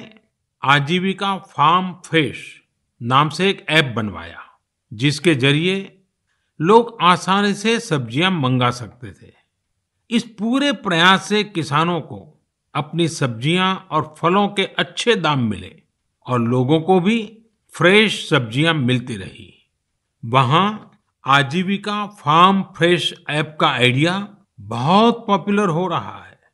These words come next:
लॉकडाउन में इन्होंने पचास लाख रुपए से भी ज्यादा के फल सब्जियां लोगों तक पहुंचाई हैं। साथियों,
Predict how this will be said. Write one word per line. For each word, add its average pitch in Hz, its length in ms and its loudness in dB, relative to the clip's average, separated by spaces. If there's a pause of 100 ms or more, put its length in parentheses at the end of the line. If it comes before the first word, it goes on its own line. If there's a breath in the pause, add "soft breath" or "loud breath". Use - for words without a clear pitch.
(460)
लॉकडाउन 151 760 4
में 185 160 0
इन्होंने 143 440 0 (520)
पचास 180 580 4
लाख 139 400 4
रुपए 143 380 4
से 147 180 2
भी 175 160 4
ज्यादा 131 420 2
के 135 200 0
फल 139 200 -2
सब्जियां 135 480 0
लोगों 131 320 2
तक 151 240 -4
पहुंचाई 131 440 0
हैं। 180 240 -4 (760)
साथियों, 117 440 -4